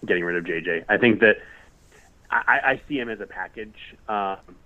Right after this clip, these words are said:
but I also could see a scenario where he thrives without Dayton. Um, but anyway, my, you know, the, the thought process for me is, uh, you know, I, I've, I've never, well, I shouldn't say never. I've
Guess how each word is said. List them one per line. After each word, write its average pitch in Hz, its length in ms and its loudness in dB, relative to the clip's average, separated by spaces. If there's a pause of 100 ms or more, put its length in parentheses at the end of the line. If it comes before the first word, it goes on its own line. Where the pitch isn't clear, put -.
(140)
but 113 140 0
I 107 60 2
also 107 520 -2 (120)
could 101 180 -8 (200)
see 98 360 -10
a - 80 -20
scenario 92 400 0
where 95 120 -2
he 95 260 -4 (340)
thrives 92 420 2
without 160 280 0
Dayton. 180 340 -2 (240)
Um, 101 480 2
but 120 320 4
anyway, 90 320 -2 (400)
my, 120 440 -2 (480)
you 202 100 -8
know, 202 40 -12
the, 190 140 -12
the 165 120 0
thought 262 280 -2
process 185 340 -4 (140)
for 110 100 -6
me 80 400 -10 (560)
is, 131 160 2 (340)
uh, - 320 -6
you 208 80 -2
know, 185 80 4
I, 214 220 0 (280)
I've, 175 160 -10 (220)
I've 143 160 0
never, 117 640 2 (1600)
well, 117 60 -2
I 98 140 2
shouldn't 95 200 -14
say 87 140 -16
never. - 320 -18
I've 131 180 0